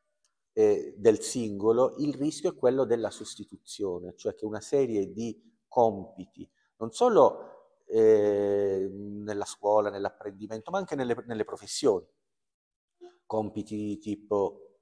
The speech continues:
mm, finanziario, di tipo giuridico, di, di docenza,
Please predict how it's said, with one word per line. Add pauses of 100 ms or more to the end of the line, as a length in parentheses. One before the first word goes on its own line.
(100)
mm,
finanziario, (320)
di
tipo
giuridico, (220)
di,
di
docenza,